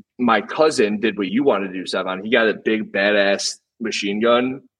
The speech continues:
airsoft gun, and he just lit up the Souzas and I of the world. And then he ended up not make,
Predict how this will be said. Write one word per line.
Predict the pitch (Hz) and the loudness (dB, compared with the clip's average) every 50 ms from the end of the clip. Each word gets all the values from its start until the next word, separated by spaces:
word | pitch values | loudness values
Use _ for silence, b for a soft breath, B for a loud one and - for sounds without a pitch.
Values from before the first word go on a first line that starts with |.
| _ _ _ _ - | _ _ _ _ -2
airsoft | 98 101 98 - 139 127 123 113 120 | -2 0 0 2 2 2 2 2 2
gun, | 143 139 139 135 120 | 2 2 2 2 0
and | 107 | 0
he | 107 120 | -2 -4
just | 113 107 101 | -6 -6 -6
lit | 101 107 107 101 | -2 0 0 2
up | 98 98 - | 2 0 -2
the | - 95 | -4 -6
Souzas | - - - 95 95 92 95 85 82 | -6 -4 -6 -4 -4 -2 -4 -4 -2
and | 87 82 | -2 -2
I | 82 80 82 | 0 0 0
of | 82 80 | 0 -2
the | 80 82 | -2 -2
world. | 82 82 82 82 82 82 87 | 0 0 0 0 0 -2 -2
And | 85 87 | -2 -2
then | 90 87 87 82 - _ _ _ _ | -2 -2 -4 -4 -8 _ _ _ _
he | - 101 | 0 0
ended | 98 90 90 | 0 2 2
up | 92 90 - - _ _ - | 0 -2 -2 -6 _ _ -2
not | 104 90 90 87 - - | 0 0 0 0 -2 -2
make, | 101 92 92 - | -2 -2 -2 -2